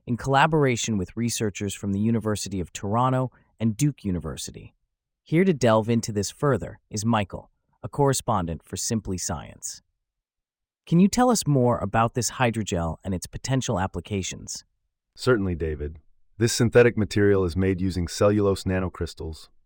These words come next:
Speaker 2: derived from wood pulp. It's engineered to replicate the fibrous nanostructures and properties of human tissues,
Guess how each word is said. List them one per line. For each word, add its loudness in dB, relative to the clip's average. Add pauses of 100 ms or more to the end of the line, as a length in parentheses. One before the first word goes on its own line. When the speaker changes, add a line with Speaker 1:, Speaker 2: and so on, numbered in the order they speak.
(200)
Speaker 2:
derived 0
from -6
wood -6
pulp. -8 (1040)
It's -4
engineered 4
to -2
replicate 0
the -8
fibrous 0
nanostructures -4
and -6
properties -2
of -10
human -4
tissues, -8